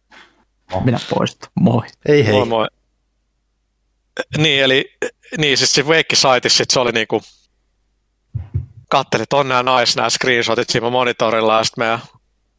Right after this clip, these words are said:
Speaker 3: ihan ranskalainen markkinointimies Oliver oli, että kai sä, kai sä, Thomas, tajuut, että kahdeksankymmentä pinnaa trafiikista tulee mobiililla.
Speaker 2: Mhm.
Speaker 3: Sit mä oon sillä, että älä sano mulle tota. <laughs> Niin, I don't wanna hear that shit. Mut, mut se on ihan totta.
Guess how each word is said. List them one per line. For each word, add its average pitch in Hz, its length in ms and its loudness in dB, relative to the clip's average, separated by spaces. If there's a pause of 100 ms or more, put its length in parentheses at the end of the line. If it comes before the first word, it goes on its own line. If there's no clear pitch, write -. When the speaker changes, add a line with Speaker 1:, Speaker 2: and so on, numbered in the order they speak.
(600)
Speaker 3:
ihan 127 200 0
ranskalainen 131 480 2
markkinointimies 123 760 -2 (300)
Oliver 123 400 0
oli, 120 180 2
että 117 160 -2
kai 131 200 2
sä, 113 60 -6 (220)
kai 131 200 2
sä, - 100 -8
Thomas, 123 320 -2
tajuut, 120 380 0
että - 180 -4
kahdeksankymmentä 120 520 0
pinnaa 117 280 -2
trafiikista 120 640 0
tulee 113 200 0
mobiililla. 113 600 0
Speaker 2:
Mhm. 110 140 -2 (1400)
Speaker 3:
Sit - 120 -6
mä 143 80 0
oon 131 80 0
sillä, 131 100 0
että 151 120 0
älä 190 80 2
sano 180 240 2
mulle 120 220 0 (100)
tota. - 180 -2 (320)
<laughs> 175 260 0
Niin, 202 180 0 (200)
I - 20 4
don't 196 220 4
wanna 170 180 4
hear 147 160 2
that 143 140 2
shit. - 300 -2 (1300)
Mut, 165 240 0
mut 180 140 0
se 214 100 2
on 160 80 0
ihan 208 180 2
totta. - 380 -2